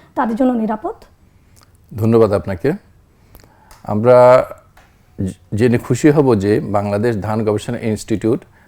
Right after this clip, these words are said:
Speaker 2: ধানের একটি নতুন জাত আবিষ্কার করেছেন, যেটি হচ্ছে বৃধান একশো পাঁচ। এই ধানটিকে বলা হচ্ছে লো জিআই ধান অথবা স্বল্প জিআই সম্পন্ন ধান। এক কথায় এটিকে সাধারণ মানুষ ডায়াবেটিক ধান হিসেবে চেনে।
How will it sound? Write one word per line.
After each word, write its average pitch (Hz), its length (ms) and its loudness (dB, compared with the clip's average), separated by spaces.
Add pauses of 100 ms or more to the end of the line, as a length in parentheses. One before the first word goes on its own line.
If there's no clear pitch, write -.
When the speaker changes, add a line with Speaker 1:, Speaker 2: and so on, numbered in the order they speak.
(200)
Speaker 2:
ধানের 107 340 -4
একটি 110 200 -6
নতুন 107 320 -4
জাত 107 240 0
আবিষ্কার 101 320 -4
করেছেন, 101 480 -6 (640)
যেটি 98 260 -6
হচ্ছে 107 240 -4
বৃধান 110 460 -2
একশো 101 260 -8
পাঁচ। 82 300 -12 (500)
এই 113 180 -2
ধানটিকে 120 480 -2
বলা 113 260 0
হচ্ছে 135 480 -4 (280)
লো 117 320 0
জিআই 113 540 2
ধান 90 380 -8
অথবা 113 480 -6 (540)
স্বল্প 120 420 0
জিআই 110 320 2
সম্পন্ন 101 420 -4
ধান। 82 320 -8 (260)
এক 110 220 -4
কথায় 127 320 -2
এটিকে 113 340 -4
সাধারণ 117 340 -4
মানুষ 117 360 -4
ডায়াবেটিক 98 480 -2
ধান 98 140 -8
হিসেবে 104 360 -6
চেনে। 80 300 -10